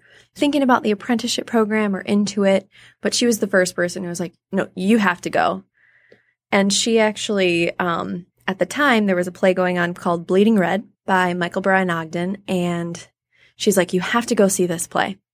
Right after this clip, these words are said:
So my friend invited me, we went to go see this play, and Brian,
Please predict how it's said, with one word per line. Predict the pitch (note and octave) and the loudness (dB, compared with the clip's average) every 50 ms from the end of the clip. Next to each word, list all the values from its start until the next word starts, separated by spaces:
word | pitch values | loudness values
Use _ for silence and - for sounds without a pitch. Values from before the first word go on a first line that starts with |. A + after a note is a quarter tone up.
| _ _ _ _ - - _ _ _ _ _ _ | _ _ _ _ -20 -20 _ _ _ _ _ _
So | - - A#3 G#3 F#3+ F#3+ | -4 0 2 4 4 4
my | F#3 F#3+ G3 | 2 0 -2
friend | - - A#3 B3+ C4 | 0 2 2 2 4
invited | B3+ G3+ G3 F#3 F3+ F#3 | 4 4 4 4 4 2
me, | F#3 F#3 F#3 F#3+ F#3+ G3 - _ _ _ _ _ - | 0 0 0 -2 -2 -4 -8 _ _ _ _ _ -4
we | G3+ | -2
went | F#3+ F#3+ F#3+ A#3 | 0 0 0 2
to | A3 | 2
go | A3 G#3+ | 2 2
see | G#3 - G#3+ | 2 2 0
this | G3 F#3 F#3 - | 0 0 -2 -2
play, | - - - F#3+ F#3 F#3 F3 E3+ E3+ - - - | -6 -4 -2 0 2 2 2 0 0 -2 -2 -2
and | F#3+ F#3 F3+ F3 F3 F3 F3 F3 E3+ | 0 0 0 0 0 -2 -4 -6 -4
Brian, | F3+ G#3 C#4 D#4+ C4 G3+ F#3 F#3 G3 A3+ G#3 | -2 -2 0 2 2 2 4 2 2 0 -2